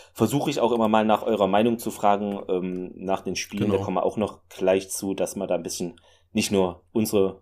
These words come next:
Speaker 1: Meinungen haben, sondern auch ein bisschen mehr Vielfältigkeit reinbringt, weil wir sind ja nur zwei von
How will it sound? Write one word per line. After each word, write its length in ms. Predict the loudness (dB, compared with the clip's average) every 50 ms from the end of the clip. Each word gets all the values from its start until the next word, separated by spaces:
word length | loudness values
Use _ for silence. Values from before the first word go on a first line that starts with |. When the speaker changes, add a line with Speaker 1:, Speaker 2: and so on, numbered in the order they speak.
| _ -2
Speaker 1:
Meinungen 480 | 2 4 4 6 6 4 4 4 4 6
haben, 200 | 6 6 6 6
sondern 220 | 2 2 4 4
auch 100 | 2 2
ein 80 | 0 -2
bisschen 360 | -6 -6 -6 -6 -6 -4 -2
mehr 220 | 0 0 0 0 -2
Vielfältigkeit 840 | -6 -8 -8 -8 -6 -2 -2 -2 -2 -4 -8 -2 -2 -2 0 0
reinbringt, 480 | -2 -2 -2 -4 -6 -8 -8 -6 -4 -4
weil 300 | -2 -2 -2 -2 -6 -10 -14 _ -6
wir 100 | -6 -4
sind 140 | -4 -2 -4
ja 80 | -2
nur 220 | -2 -4 -6 -6 -6
zwei 420 | -2 2 4 4 6 4 2 0 -8 _ _ _ _ _
von 360 | -2 2 2 2 2 0 -8